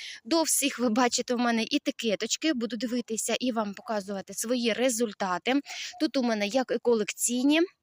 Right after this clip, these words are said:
а, е, сорти, а, які я заказувала, так, і ті, що я купляла самостійно. Зелений, там, полосатий і так далі. Їх багатенько тут. Е, ну, взагалом у мене їх по два, м, приблизно, так, десь по два томатики.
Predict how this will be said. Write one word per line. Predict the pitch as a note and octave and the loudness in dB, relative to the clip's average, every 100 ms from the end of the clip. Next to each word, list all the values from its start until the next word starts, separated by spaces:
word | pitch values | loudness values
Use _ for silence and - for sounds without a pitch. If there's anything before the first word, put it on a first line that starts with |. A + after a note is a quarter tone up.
| _ - - _ _ _ _ - | _ -20 -20 _ _ _ _ 0
а, | A3+ A3+ A#3 A#3 A#3 A3+ A#3 - | 2 4 4 6 6 4 2 0
е, | G#3 A3 A3 A#3 | -8 -8 -6 -4
сорти, | - C#4+ C#4 C#4+ C#4 D4 - - - | -2 -2 0 2 4 2 -2 -20 -12
а, | - | -4
які | B3 C4 C4+ | 0 0 0
я | C4+ | 0
заказувала, | C4+ C4+ C4+ C4 B3 B3 B3+ B3+ | 0 -2 0 0 0 0 2 2
так, | B3 C#4 E4 - | 2 2 0 0
і | C4 | -2
ті, | A3+ D#4+ | 2 2
що | - A#3+ | 2 2
я | B3 | 2
купляла | C4 A#3 A3 A#3 A3 | 0 -6 -6 -4 -4
самостійно. | - A3 G#3+ - - F3 F3+ | -4 -4 -4 -4 -6 -6 -6
Зелений, | F#3 G3+ C#4+ C5 G#4 D#4+ | -8 -4 2 2 4 4
там, | C#4 A3 | 4 -2
полосатий | G#3+ F#3 A#3 - A4 A#4 - E4 D#4 - - - - | -4 -8 -6 0 4 4 4 2 2 -4 -18 -18 -2
і | D#4 C#4 | 0 0
так | G#3 F#3 | -2 -6
далі. | F3 E3+ | -10 -10
Їх | C4 C#4+ G3 | -6 -6 -4
багатенько | A3 G#3+ - E3 F#3+ G3+ - | -6 -6 -8 -10 -12 -14 -16
тут. | F#3 | -16
Е, | - - - B3 B3 B3+ A3+ A3+ | -16 -14 2 4 6 4 0 -4
ну, | F4+ D5 D#4 | 2 4 4
взагалом | B3+ D4 D#4+ E4+ G4+ | 4 4 4 4 6
у | C4+ | 6
мене | C4+ D#4+ | 6 4
їх | A3+ A3+ B3+ | 4 0 -2
по | - | 0
два, | G#3 F#3 E3+ - _ | -2 -2 -4 -6 _
м, | G#3+ | -8
приблизно, | - E4 C4 A#3+ F#3+ G#3 | -2 2 4 4 4 0
так, | - G4+ | 2 2
десь | A#3 C4 - | 2 0 2
по | C#4 D4+ | 2 2
два | G#3+ A3+ A#3 | 2 2 2
томатики. | A3+ G3+ E3+ F3 F3 | 2 -4 -4 -10 -14